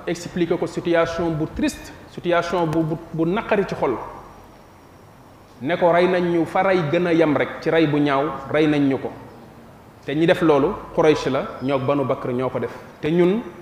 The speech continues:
bi nga defee ak ñoom accord bi, dañoo ñëw allié wu ak yow, jël suñu bopp taf ko ci yow.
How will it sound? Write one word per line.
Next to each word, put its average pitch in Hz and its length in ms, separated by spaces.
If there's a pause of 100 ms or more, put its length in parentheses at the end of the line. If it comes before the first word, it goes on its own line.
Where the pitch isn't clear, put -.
(400)
bi 117 140
nga 196 120
defee 196 200
ak 180 100
ñoom 165 220
accord 156 320
bi, 131 100 (680)
dañoo 165 340
ñëw 160 320
allié 180 280
wu 160 180
ak 147 220
yow, 151 260 (500)
jël 156 140
suñu 170 220
bopp 143 360
taf - 160
ko 143 120
ci 156 120
yow. 131 160